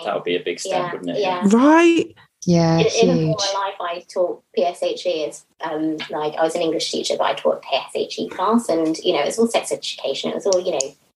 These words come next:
Speaker 2: don't get pregnant, don't get pregnant.
Speaker 3: Yeah.
Speaker 2: Not getting pregnant. It's like, well,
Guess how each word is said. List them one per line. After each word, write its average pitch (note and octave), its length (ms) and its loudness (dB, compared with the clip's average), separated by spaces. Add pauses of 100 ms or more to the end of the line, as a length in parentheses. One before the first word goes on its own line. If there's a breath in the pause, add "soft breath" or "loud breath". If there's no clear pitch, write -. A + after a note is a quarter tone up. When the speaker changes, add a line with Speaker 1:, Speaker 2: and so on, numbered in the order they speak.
Speaker 2:
don't C#3+ 100 4
get - 160 2
pregnant, A#3+ 480 2
don't - 160 0
get - 140 -8
pregnant. A#3+ 340 -4
Speaker 3:
Yeah. A#3 440 6 (200)
Speaker 2:
Not - 140 -16
getting A#3 200 -2
pregnant. A#3 440 -6
It's - 100 -20
like, - 140 -12
well, C4+ 440 -8